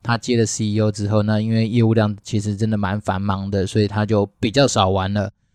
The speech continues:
那当然我们就是用一些闲聊，我就说你也要微鼓励他说，其实不管再忙，毕竟你有机会，呃，管很多的一些台湾的游-，游戏营运跟发展啊，那当然我们就是要找时间来玩游戏之类的，反正就是很开心的一个过程。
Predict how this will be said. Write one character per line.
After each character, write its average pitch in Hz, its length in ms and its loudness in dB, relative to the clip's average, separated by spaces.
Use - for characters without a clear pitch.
那 117 140 0
当 117 140 0
然 - 20 4
我 110 60 0
们 104 80 -6
就 110 80 -4
是 110 60 0
用 117 140 0
一 113 40 0
些 117 100 0
闲 107 160 -4
聊， 98 240 -2
我 104 100 -2
就 110 140 -2
说 113 140 -2
你 113 100 -4
也 117 60 0
要 110 160 0
微 123 120 0
鼓 107 200 -6
励 107 100 0
他 107 160 0
说， 110 180 -4
其 107 200 -8
实 101 300 -4
不 - 140 -6
管 98 240 -4
再 107 160 0
忙， 101 320 -6
毕 123 120 2
竟 110 240 0
你 98 300 -2
有 104 180 0
机 113 220 0
会， 107 300 2
呃， 123 240 2
管 113 200 0
很 107 140 -2
多 120 180 8
的 117 120 6
一 107 40 4
些 120 300 4
台 104 220 0
湾 120 120 4
的 123 120 6
游-， 110 220 4
游 117 140 0
戏 123 160 0
营 117 120 0
运 135 60 -4
跟 127 120 0
发 139 160 2
展 113 180 4
啊， 104 120 2
那 117 120 0
当 117 120 0
然 110 40 2
我 107 40 0
们 101 80 -2
就 107 100 -2
是 110 80 2
要 113 100 4
找 - 140 -6
时 - 140 -10
间 104 200 -2
来 98 160 -2
玩 101 140 -2
游 98 120 -6
戏 101 180 -12
之 98 180 -10
类 98 140 -4
的， 87 80 -12
反 95 180 -6
正 110 80 -2
就 110 120 -2
是 123 160 2
很 101 280 -4
开 127 220 -4
心 139 180 -4
的 131 80 0
一 113 60 0
个 107 100 -2
过 104 220 0
程。 - 240 -10